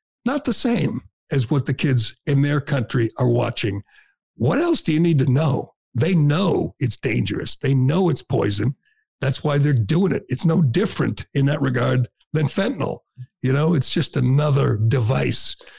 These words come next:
to infiltrate this country and poison the minds of our youth, and it's working.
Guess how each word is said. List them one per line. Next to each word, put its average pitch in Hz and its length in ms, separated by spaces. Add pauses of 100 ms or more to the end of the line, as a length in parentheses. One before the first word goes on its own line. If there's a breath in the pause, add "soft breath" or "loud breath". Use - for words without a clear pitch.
(220 loud breath)
to - 180
infiltrate 180 720
this - 160
country - 480
and 107 200 (260 soft breath)
poison 202 460
the 156 80
minds 151 480
of 120 240 (460 soft breath)
our 143 180
youth, 147 480
and 135 140
it's 127 180
working. 107 640